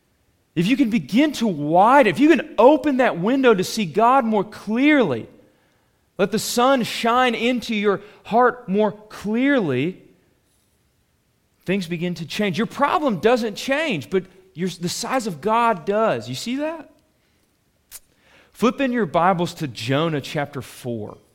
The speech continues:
Jonah chapter four. So Jonah, A K A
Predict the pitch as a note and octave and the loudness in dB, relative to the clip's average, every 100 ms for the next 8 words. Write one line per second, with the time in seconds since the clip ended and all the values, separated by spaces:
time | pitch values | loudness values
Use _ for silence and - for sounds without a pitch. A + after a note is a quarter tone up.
0 | _ _ _ _ _ _ A2+ B2 F3+ G#3 | _ _ _ _ _ _ -6 0 2 2
1 | F#3+ - C#3+ D#3+ C#3 F3 C#3+ A2 - E3 | 0 0 0 -2 -6 -4 -2 -4 -2 0
2 | C#3 A#2 C3+ E3+ G3+ G#3 - - - D3 | 0 -2 -2 0 2 0 -4 -16 -6 -4
3 | - D#3+ A2 D#3 D#3+ D3 | 0 0 2 2 0 -6